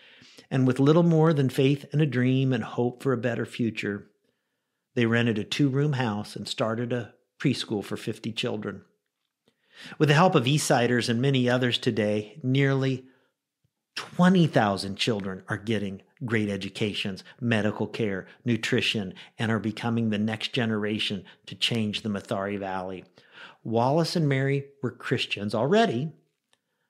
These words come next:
but this was like a second conversion where God rocked their world, and the impact is quite amazing. Sometimes God uses crises in our lives when we're completely broken,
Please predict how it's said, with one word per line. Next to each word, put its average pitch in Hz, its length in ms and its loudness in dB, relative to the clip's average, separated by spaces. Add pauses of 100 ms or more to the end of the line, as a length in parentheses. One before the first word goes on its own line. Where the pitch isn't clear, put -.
(220)
but 127 100 -6
this 156 160 0
was 165 140 -2
like 160 180 2
a 147 60 2
second 127 520 -4
conversion 98 520 -4
where 123 160 -4
God 127 280 0
rocked 120 480 -2
their 131 160 2
world, 110 520 -4 (960)
and 113 160 0
the 110 140 0
impact 98 400 -4
is 87 100 -8
quite 92 240 -8
amazing. 90 460 -12 (1200)
Sometimes 165 640 2
God 127 320 2
uses 110 480 0
crises 131 720 -4
in 101 160 -4
our 95 120 -4
lives 90 460 -8
when 123 140 0
we're 123 80 0
completely 131 500 -4
broken, 110 580 -2